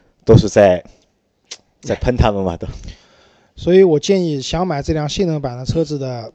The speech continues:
Speaker 2: 朋友呢，可以先去看一下思域啊，先定着，因为思域可能也要等，先定着，哪台车先到呢，就提哪台车吧。当然思域可能要贵一点，但是我相信品质也会好一点。啊，再往下最后一个就是我们就是德国宝沃。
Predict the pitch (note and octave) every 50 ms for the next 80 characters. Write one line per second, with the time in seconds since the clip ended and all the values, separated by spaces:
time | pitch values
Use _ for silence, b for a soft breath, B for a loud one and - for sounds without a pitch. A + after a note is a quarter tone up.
0 | - - - C#3+ C#3+ C#3+ C#3 B2+ A#2 A2 G#2+ A2 - - D3 D3 D3 C3+ - E3
1 | D#3+ - - - F#3 F3+ D#3+ C#3 A#2+ - - C#3 B2+ B2+ A#2+ G#2 G#2 A2+ A#2+ -
2 | - B B B B B B B B - - - G3+ - A#3+ G#3 F3 C3 F#2+ A2
3 | C3 E3+ E3+ E3 - - G3+ G3+ G3 - - C3 C#3+ D3 C#3 C#3 E3 E3+ - A#2
4 | F#2+ - _ - - - F3 F#3 - A3+ G3 D#3 G#2+ E2+ - - _ _ b b
5 | b b - E3 D3+ C#3+ - D#3+ E3+ - G3+ F#3+ - F#3+ G3 G3 F#3 G#3+ F3+ D3
6 | C3 A#2+ A#2+ C#3 - - - D3+ C#3 A2 G#2 B2+ B2 - - C#3 C3 B2 - _
7 | _ - D#3 D#3 D#3 D#3+ - - - F#3+ F#3+ F#3+ F3 - - C3 C#3 D3+ D#3 D3
8 | - - G#3 F#3 D#3+ C#3 - - - _ b b b b b b b b D#3+ D#3+
9 | D3 D#3 D3 C3 B2+ - D#3 D3+ D#3 D#3 D3+ - - C#3+ C#3 C3+ - F3+ E3+ C#3+
10 | B2 C#3+ C3+ - - A#2+ G#2+ A#2 C3+ - - _ _ _ - b b b b b
11 | b b b b b b b b b b b C#3+ B2+ B2+ C#3 - F#3 G3+ E3+ D3+
12 | A#2+ - E3+ D3+ D3 - F3 F3 D3 F3 D#3+ C#3+ C3+ C3 - C#3 C3 B2+ D3+ D3
13 | - - D3+ C#3+ C#3 C3 B2+ A#2+ B2+ B2+ C3 C3+ C#3 D3 D#3 D#3 D#3 E3 D#3+ D3
14 | C3+ _ - E3+ G3+ G#3+ C4 B3+ - - - - - G#3+ A3+ -